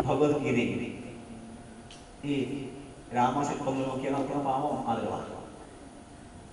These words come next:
ആ രാജ്യത്ത് വിഭജന സമയത്ത് നാൽപത്തിരണ്ട് ശതമാനം ഉണ്ടായിരുന്നു ഹൈന്ദവ ജനത. പിന്നീട് അത്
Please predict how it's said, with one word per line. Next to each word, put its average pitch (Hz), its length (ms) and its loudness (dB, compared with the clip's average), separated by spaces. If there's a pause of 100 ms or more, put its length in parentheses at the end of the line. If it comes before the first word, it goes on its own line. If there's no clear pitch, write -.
(600)
ആ 135 140 6
രാജ്യത്ത് 151 460 6 (1400)
വിഭജന 143 340 10 (120)
സമയത്ത് 175 360 2 (160)
നാൽപത്തിരണ്ട് - 720 2
ശതമാനം 160 500 2 (280)
ഉണ്ടായിരുന്നു 135 600 2
ഹൈന്ദവ 117 360 2
ജനത. - 200 -4 (2500)
പിന്നീട് 147 360 4
അത് 170 140 8